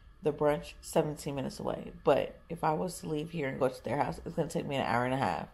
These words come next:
because of traffic and tolls. But I don't know. It just <laughs> it makes sense to me because the most lit spot you wanna be the closest to. So brunch and,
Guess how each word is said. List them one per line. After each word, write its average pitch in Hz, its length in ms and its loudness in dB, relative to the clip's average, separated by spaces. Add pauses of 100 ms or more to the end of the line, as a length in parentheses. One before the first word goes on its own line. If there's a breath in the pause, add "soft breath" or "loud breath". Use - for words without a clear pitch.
(480 soft breath)
because 160 280 -4
of 147 100 -12
traffic 143 440 -6
and - 120 -10
tolls. - 520 -2 (420 soft breath)
But 127 420 2 (1500)
I 135 80 0
don't 123 140 -4
know. 107 160 -8 (180)
It 135 100 -12
just - 200 -10
<laughs> - 20 -12
it 92 60 -10
makes 170 240 -2
sense 190 320 4
to - 100 -8
me 147 80 -2
because 139 360 0 (340 loud breath)
the 156 140 0
most 151 280 2
lit 139 400 0
spot - 420 -4
you 131 100 -6
wanna 127 180 0
be 117 100 -6
the 113 80 -6
closest - 540 0
to. - 160 -8
So - 200 -2
brunch 139 580 -2
and, 123 400 0